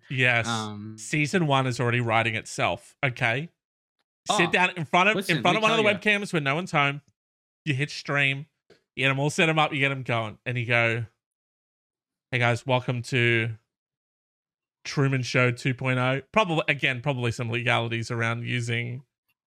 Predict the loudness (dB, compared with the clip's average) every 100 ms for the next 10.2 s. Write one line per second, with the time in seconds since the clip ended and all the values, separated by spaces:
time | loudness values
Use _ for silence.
0 | -2 2 2 0 -6 -2 2 2 0 -2
1 | -6 -4 -2 0 0 2 2 0 -2 -6
2 | -6 -6 -2 -2 0 -2 -2 -2 -4 -6
3 | -10 _ -20 -20 _ 4 6 4 2 -4
4 | -4 -2 -2 -2 -2 -4 -6 -6 -2 -2
5 | -2 -4 -4 -4 -6 -8 -4 -2 -2 -2
6 | -4 -4 -6 -6 -8 -8 -8 -10 _ _
7 | _ _ _ -4 0 2 0 -2 -6 _
8 | _ _ _ _ _ _ _ _ _ _
9 | _ _ _ _ _ _ _ _ -2 2
10 | 2